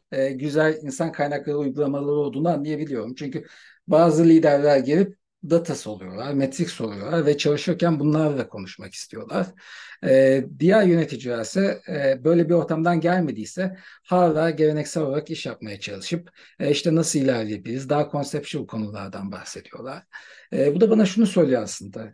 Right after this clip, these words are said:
Yani bu takımlar, e, yerleştikçe, yöneticiler, e, datayla çalışmaya alıştıkça, biraz önce verdiğim o gelişim programı örneğindeki gibi,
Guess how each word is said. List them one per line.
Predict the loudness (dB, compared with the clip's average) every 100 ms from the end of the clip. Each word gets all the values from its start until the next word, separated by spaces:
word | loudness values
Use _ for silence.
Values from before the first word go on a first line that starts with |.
| -8
Yani | -6 -6
bu | 0
takımlar, | 0 2 2 4 2 -2 -8
e, | -4
yerleştikçe, | 0 0 0 -2 -6 -6 -8 -8 -10 -12 -14 _ -20 _ -4
yöneticiler, | 0 0 -2 -2 2 4 4 0 -4
e, | -4 -2
datayla | -4 -2 -2 0 0 -4 -8 -6
çalışmaya | -4 -4 -4 -2 -2
alıştıkça, | -2 -10 -12 -14 -12 -14 -14 -20 -20 -14
biraz | 2 4 6
önce | 4 4 4
verdiğim | 4 4 0 -2 0
o | -2 -2
gelişim | -4 -6 -6 -4
programı | -2 2 2 2
örneğindeki | 2 2 2 0 -2 -2
gibi, | -4 -4 -8